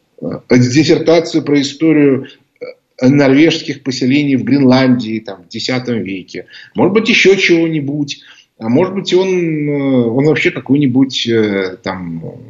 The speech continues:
специалист по, э, сексуальным отклонениям. Это не важно совершенно. Важно, что у него есть формальный статус.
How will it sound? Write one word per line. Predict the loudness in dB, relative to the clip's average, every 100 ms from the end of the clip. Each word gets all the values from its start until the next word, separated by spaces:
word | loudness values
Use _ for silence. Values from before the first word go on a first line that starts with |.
| -20 _ _ -20 -16 -8
специалист | -4 0 2 4 4 2 -2 -8
по, | -2 0 -2 -6 -20 _ -10
э, | -6 -4 -2
сексуальным | -2 2 4 4 6 6 4 2
отклонениям. | -10 -6 0 4 4 2 0 0
Это | -2 0
не | 0
важно | 4 2 2 -4
совершенно. | -12 -20 -20 -20 _ _ -20 -20 -8
Важно, | 0 2 2 2
что | 0 -2
у | -2
него | -2 -4
есть | -4 -6 -4
формальный | -4 -4 -2 -4 -4
статус. | -8 -6 -6 -6